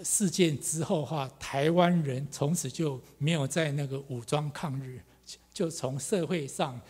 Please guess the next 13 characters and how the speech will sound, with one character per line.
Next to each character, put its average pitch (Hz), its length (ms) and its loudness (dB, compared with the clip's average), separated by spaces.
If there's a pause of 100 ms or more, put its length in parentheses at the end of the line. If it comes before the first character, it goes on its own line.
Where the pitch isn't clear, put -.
(300)
跟 165 480 0
文 147 200 -2
化 151 280 0
上、 143 340 -6
跟 151 200 -4
政 160 160 -2
治 139 100 -8
上 131 260 -8 (560)
寻 156 220 -2
求 143 180 -2
自 143 140 -6
己 123 160 -6
的 117 320 -8